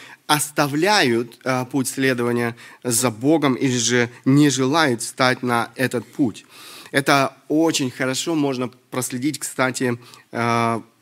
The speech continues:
на примере израильского народа. Следствием того, что священники израильского народа пренебрегали своими обязанностями, жили нечестивой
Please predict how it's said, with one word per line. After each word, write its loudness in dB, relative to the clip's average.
на 0
примере 2
израильского 0
народа. -6
Следствием 0
того, 2
что 0
священники 2
израильского 0
народа 2
пренебрегали 2
своими 0
обязанностями, 0
жили 0
нечестивой 0